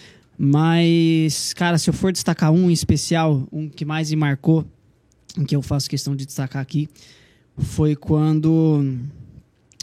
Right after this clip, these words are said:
a gente chegou em São Paulo. É, teve um dia que nós estávamos no Mato Grosso, minha irmã teve uma crise lá da, da doença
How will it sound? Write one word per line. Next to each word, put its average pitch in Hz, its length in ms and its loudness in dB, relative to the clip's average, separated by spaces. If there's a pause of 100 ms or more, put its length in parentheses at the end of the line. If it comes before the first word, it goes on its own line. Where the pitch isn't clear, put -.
a 147 100 -4
gente 143 200 -4
chegou 151 320 0
em - 20 0
São 151 220 -2
Paulo. 147 360 2 (1120)
É, 135 280 0 (340)
teve 151 160 0
um 156 40 6
dia 156 120 4
que - 20 2
nós 147 80 2
estávamos 147 180 2
no 143 40 4
Mato 143 140 2
Grosso, 151 200 2
minha 196 100 4
irmã 160 140 4
teve 147 160 2
uma 151 140 -2
crise 151 340 0
lá 147 140 0
da, 139 160 0
da 139 80 -2
doença 190 480 4